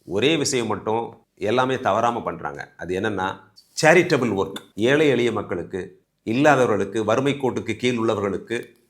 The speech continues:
உதவி செய்யக்கூடிய மனப்பான்மை இந்த ஹாலிவுட் நடிகர்களிடம் இருக்கின்றது. இந்த நல்ல விஷயங்களை நாம் இவர்களிடமிருந்து தெரிந்து கொள்ள வேண்டும்.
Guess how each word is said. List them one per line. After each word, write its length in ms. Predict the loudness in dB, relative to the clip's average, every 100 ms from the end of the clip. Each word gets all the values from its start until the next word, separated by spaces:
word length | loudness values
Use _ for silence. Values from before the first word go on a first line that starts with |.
| _
உதவி 280 | -4 0 0
செய்யக்கூடிய 540 | 0 -2 -2 -2 -2 0
மனப்பான்மை 580 | -2 -2 -2 -2 -2 -6 -8 _ _
இந்த 240 | -10 -2 0 0 -2 -10 _ _ _
ஹாலிவுட் 580 | -2 4 6 6 4 2
நடிகர்களிடம் 460 | 2 2 0 -2 -2
இருக்கின்றது. 760 | -4 -6 -6 -4 -4 -6 _ _
இந்த 260 | -8 -4 0
நல்ல 320 | 4 4 4
விஷயங்களை 720 | 2 2 0 2 0 -2 -6 -6
நாம் 340 | 2 2 2
இவர்களிடமிருந்து 580 | 0 2 2 0 -2 -4
தெரிந்து 260 | -4 -4 -2
கொள்ள 160 | -2
வேண்டும். 300 | -4 -6 -10